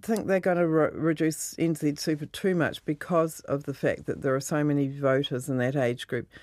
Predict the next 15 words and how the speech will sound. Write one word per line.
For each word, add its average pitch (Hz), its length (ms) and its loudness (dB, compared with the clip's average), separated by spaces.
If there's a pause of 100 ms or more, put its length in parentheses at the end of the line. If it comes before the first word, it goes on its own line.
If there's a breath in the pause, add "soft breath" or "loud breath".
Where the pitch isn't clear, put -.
(200 loud breath)
and 247 240 2
the 196 40 -4
children 180 480 0
of 139 100 0
those 131 400 -2 (140)
people 135 300 -2
in 131 60 0
that 127 140 -2
age 113 260 0
group 131 160 -4
who 147 60 -4
don't 139 200 -2
want 139 140 -2
to - 60 -10
see 139 360 -2